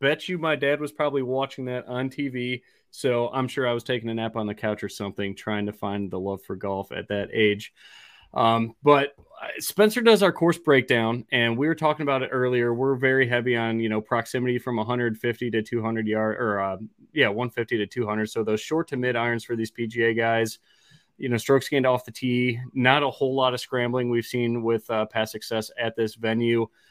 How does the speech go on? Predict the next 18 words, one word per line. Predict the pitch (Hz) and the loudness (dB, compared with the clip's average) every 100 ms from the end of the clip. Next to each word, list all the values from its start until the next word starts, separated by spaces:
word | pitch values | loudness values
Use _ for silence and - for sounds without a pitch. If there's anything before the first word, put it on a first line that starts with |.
| _ _ _ | _ _ _
You | 139 180 | 4 6
shot | 214 185 | 6 4
the | 139 | 4
sixty-one. | 143 135 135 117 113 117 117 113 | 2 2 2 2 4 2 0 0
You | 127 156 | 6 8
had | 160 127 | 8 4
boots | 127 - | -2 0
on | 123 | -2
the | 113 | 0
ground. | 113 110 113 107 | 0 0 0 2
What | 156 175 | 0 2
do | |
you | 170 147 | 0 2
value | 139 139 120 | 4 4 4
most | 113 117 - | 2 0 -2
about | 113 110 107 | -4 0 0
this | 110 107 | 0 -4
course | - 107 107 107 | -2 0 0 -2